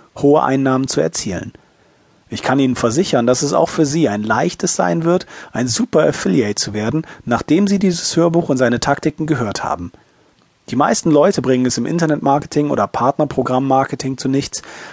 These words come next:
weil sie nicht eine einzige Methode anwenden und vervollkommnen, bevor sie zur nächsten übergehen. Profitable Produkte wählen. Alles beginnt damit, ein gewinnversprechendes Produkt zu finden.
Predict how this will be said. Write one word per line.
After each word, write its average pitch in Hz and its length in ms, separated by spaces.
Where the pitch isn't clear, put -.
weil 135 140
sie 147 100
nicht 170 220
eine 147 200
einzige 165 440
Methode 156 420
anwenden 113 640
und 113 240
vervollkommnen, 135 960
bevor 156 340
sie 180 120
zur 185 160
nächsten 185 340
übergehen. 104 500
Profitable 156 640
Produkte - 460
wählen. - 340
Alles 208 260
beginnt 135 380
damit, 151 460
ein 110 140
gewinnversprechendes 151 840
Produkt 180 340
zu 131 120
finden. - 460